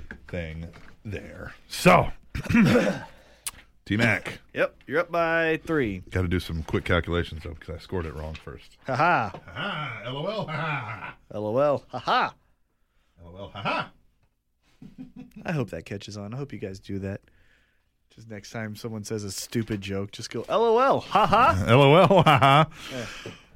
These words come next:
Speaker 1: All right, five to eight in favor of the Deviant One, Captain Awesome.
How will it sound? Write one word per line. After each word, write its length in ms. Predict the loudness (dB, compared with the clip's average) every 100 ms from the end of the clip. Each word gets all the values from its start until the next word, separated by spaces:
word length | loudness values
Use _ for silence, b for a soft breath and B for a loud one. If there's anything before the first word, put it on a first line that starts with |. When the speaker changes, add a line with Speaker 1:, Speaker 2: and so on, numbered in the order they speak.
| 4
Speaker 1:
All 360 | 8 10 10
right, 480 | 10 8 8 6 4
five 560 | -2 4 6 8 6 6
to 160 | 2 6
eight 280 | 6 6 6
in 260 | 4 4
favor 460 | 6 6 8 10 8
of 260 | 8 4
the 80 | 2
Deviant 520 | 0 2 2 0 0
One, 360 | 0 0 0 -2
Captain 480 | 0 0 0 -2 -2
Awesome. 640 | 0 0 0 0 0 -2